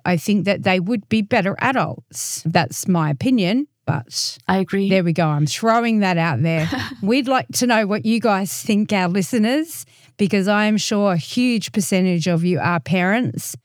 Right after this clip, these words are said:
Speaker 1: and it would be great to get the feedback on
Speaker 2: Mm.
Speaker 1: whether you think that this is the right way to go, and perhaps you can inspire a conversation with your children, or
Speaker 2: Mm-hmm.
Speaker 1: perhaps your children are like ours and they're adults now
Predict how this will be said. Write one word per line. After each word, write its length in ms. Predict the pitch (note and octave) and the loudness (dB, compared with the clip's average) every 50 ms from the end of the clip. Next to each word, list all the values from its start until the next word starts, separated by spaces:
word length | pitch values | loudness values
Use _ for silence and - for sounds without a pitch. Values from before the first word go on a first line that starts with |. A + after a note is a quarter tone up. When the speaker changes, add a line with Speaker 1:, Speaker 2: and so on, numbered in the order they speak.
| _ _ _ _ _ _ - | _ _ _ _ _ _ -2
Speaker 1:
and 380 | F3+ F#3 F3 F3 E3+ E3+ F3 - | 0 2 2 2 2 0 0 0
it 120 | - G3+ G3+ G3 | 0 -2 0 0
would 160 | F#3+ F3+ - | -2 -2 0
be 80 | G#3 | -2
great 300 | E3 - F#3+ F3 E3 B2 - | 0 0 0 0 0 0 -2
to 120 | - G3 | -2 0
get 280 | D#3 G3+ F#3 E3+ - - | 2 2 0 0 0 -2
the 100 | - F3 | -2 -2
feedback 720 | - - B3+ C#4 D#4+ D4+ - F#3 D#3 D3+ D3+ D3 - - | -2 0 0 0 0 0 0 0 0 0 0 -2 0 0
on 160 | E3 E3 F3+ F#3+ | 2 2 4 4
Speaker 2:
Mm. 180 | G3 F#3 F3+ E3+ | 4 2 2 2
Speaker 1:
whether 200 | G3 G#3 F#3+ F3+ | 2 0 0 0
you 220 | G3 G3 F#3+ F#3 | 0 0 0 0
think 500 | - - G3 F3+ F#3+ F#3 A2 - - - F3+ - | 0 0 0 0 0 0 -2 -4 -6 -8 -6 -4
that 600 | F#3+ F3 G3 F#3+ F#3 F#3 F3+ - - - - - _ _ _ _ _ _ _ - | -2 0 2 2 2 2 0 -2 -4 -6 -10 -10 _ _ _ _ _ _ _ -2
this 280 | E3+ G#3+ G3+ - - D#3+ | 0 0 0 0 -2 -2
is 380 | - - A3+ B3 B3+ A#3+ - | -2 0 0 0 -2 -4 -4
the 120 | - B3 G#3 | -4 -2 0
right 320 | F#3+ F3 E3 D#3 C#3+ C3 | 2 2 2 2 0 0
way 160 | D#3+ D3+ D3+ | 0 0 2
to 100 | D3 D#3 | 2 0
go, 500 | D3+ - D#3+ D#3 D3+ D3 D3+ E3 F#3 A3 - | 0 0 0 0 2 2 0 0 0 -2 -2
and 480 | - E3 F3+ F3 F3 F3 E3+ E3+ F3 - | -2 -2 0 0 0 0 0 0 0 0
perhaps 400 | - F#3 G3 G3 - - - - | 0 0 0 -2 -2 -4 -2 0
you 120 | G3+ G#3+ G#3+ | 0 0 0
can 160 | - G3+ F#3+ | 0 0 0
inspire 640 | F3 E3+ E3 D#3 - - E3 E3 E3+ E3 E3 D#3+ D#3 | 2 2 0 -2 -2 -2 0 0 2 2 2 0 0
a 60 | - | 0
conversation 800 | - F#3 E3+ E3+ E3 E3 - - E3 E3+ E3+ - - - F3 E3+ | 0 0 0 2 2 0 0 0 0 0 0 0 0 0 0 0
with 160 | D#3+ D#3 D3+ | 0 0 0
your 140 | E3 E3 E3 | 0 -2 -2
children, 600 | - - - E3+ E3+ F3 - F3+ F#3 F#3+ G3 G3 F#3 | -2 -2 0 0 0 0 0 0 0 2 2 2 2
or 180 | D#3+ D#3+ D#3 | 2 2 2
Speaker 2:
Mm-hmm. 300 | F3 F3+ F3 E3+ F3+ E3+ F3+ | 2 0 0 -2 -2 -2 -2
Speaker 1:
perhaps 340 | A#3+ A3 - E3 - - | 0 0 0 0 -2 -2
your 100 | C#4 C4 | -2 -2
children 460 | - - - B3+ A#3+ A3 - G#3+ G#3+ G#3+ | 0 0 0 0 0 0 0 0 0 2
are 100 | G3+ G3+ | 2 0
like 240 | G3+ F#3+ F#3 C3+ - - | 0 0 -2 -2 -2 -2
ours 500 | - C#4 D#4 A3+ E3+ - C#3+ D#3 - - | 0 0 2 0 0 0 -2 -2 -2 -2
and 240 | - F#3 F3+ F#3 | -2 0 0 2
they're 160 | F#3 F3+ E3+ - | 2 0 0 0
adults 520 | - G#3+ A#3+ A#3+ G#3+ F#3 - - - - - | 0 0 0 2 0 -2 -4 -8 -8 -2 0
now 340 | E3+ E3+ F3 D#3+ D#3 D#3+ | 2 2 2 2 0 -2